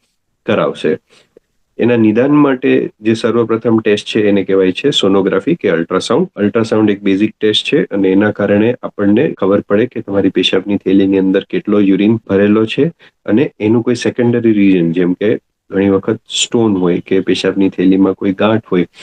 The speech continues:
અથવા તો, અ, એના કારણે કિડની ઉપર કોઈ સ્વેલિંગ હોય, તો એ બધી વસ્તુઓ આપણને ખ્યાલ પડે છે. તો સર્વપ્રથમ ટેસ્ટ છે સોનોગ્રાફી. અને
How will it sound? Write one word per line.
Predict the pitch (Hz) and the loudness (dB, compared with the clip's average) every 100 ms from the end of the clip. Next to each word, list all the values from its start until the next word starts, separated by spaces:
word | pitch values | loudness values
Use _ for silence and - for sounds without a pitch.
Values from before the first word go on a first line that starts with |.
| - - _ _ | -20 -20 _ _
અથવા | - - 110 104 | -8 -6 -2 -2
તો, | 104 117 160 _ _ _ | 0 0 0 _ _ _
અ, | - 101 98 101 | -2 2 2 2
એના | 101 98 101 | 2 2 2
કારણે | 98 98 104 104 | 2 0 2 0
કિડની | - 98 104 | -2 0 2
ઉપર | 101 - 95 | 2 -2 -2
કોઈ | 95 | -2
સ્વેલિંગ | 95 - 98 107 95 | -2 0 2 0 0
હોય, | 82 - | -4 -6
તો | 98 | -6
એ | 113 | -2
બધી | 110 104 | -2 0
વસ્તુઓ | 101 95 - 98 | 0 -2 -2 -2
આપણને | 90 - 87 165 | 0 0 0 -2
ખ્યાલ | - 95 85 | -2 -4 -2
પડે | - - | -4 -6
છે. | - | -6
તો | - | -8
સર્વપ્રથમ | - 117 123 123 117 113 110 | -4 -2 -2 -2 -2 0 0
ટેસ્ટ | 98 95 - | 0 -2 -6
છે | |
સોનોગ્રાફી. | - 87 92 98 104 - 165 _ - - _ _ _ | -2 0 0 0 -2 -6 -8 _ -20 -20 _ _ _
અને | - 98 | -4 -4